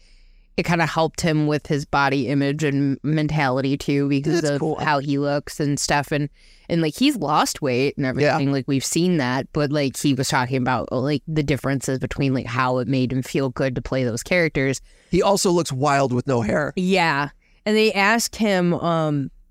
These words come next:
Speaker 1: if he'd ever wanna play a villain. And he's like, "Oh, yeah.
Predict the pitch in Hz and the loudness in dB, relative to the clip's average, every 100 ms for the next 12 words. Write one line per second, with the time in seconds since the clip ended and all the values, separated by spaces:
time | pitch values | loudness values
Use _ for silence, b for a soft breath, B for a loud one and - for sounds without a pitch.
0 | - - - 170 190 165 - 156 160 151 | -20 -14 -6 0 2 2 2 0 0 -2
1 | 139 127 147 139 143 143 135 113 131 147 | -4 -4 -2 0 0 0 0 0 0 0
2 | 170 156 123 135 - 311 165 - | 0 -2 -2 -2 0 0 0 -4